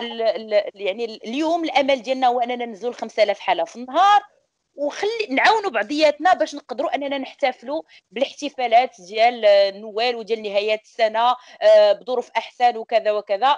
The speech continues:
فنحاولوا أننا نستغلوا هذه المرحلة هذه. ف، آه، الخطاب النفسي كيلعب دور كبير في هاد، في هاد، في هاد المرحله اللي حنا فيها، و-، والضغط النفسي اللي عشناه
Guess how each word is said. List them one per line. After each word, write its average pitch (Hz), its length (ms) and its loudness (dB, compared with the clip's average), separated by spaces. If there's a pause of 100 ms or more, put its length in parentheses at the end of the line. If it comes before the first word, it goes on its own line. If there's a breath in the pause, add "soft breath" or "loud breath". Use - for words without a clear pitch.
فنحاولوا 254 600 -2
أننا 247 200 -4
نستغلوا 254 460 -4
هذه 208 60 -2
المرحلة 180 580 -4
هذه. 156 180 -12 (460 loud breath)
ف، 330 40 2 (340)
آه، 247 480 6 (600)
الخطاب 277 440 0
النفسي 294 420 -8
كيلعب 240 420 -4
دور 254 200 -2 (100)
كبير 349 440 -2
في - 160 -16
هاد، 202 280 -2 (440)
في 202 80 -8
هاد، 180 140 -10 (520)
في 220 60 -2
هاد 220 100 -4
المرحله 220 400 -4 (100)
اللي 208 140 -12
حنا 196 120 -6
فيها، 170 360 -2 (360 soft breath)
و-، 226 200 2 (100)
والضغط 214 500 -6
النفسي 294 400 -4
اللي 294 160 -2
عشناه 214 520 -2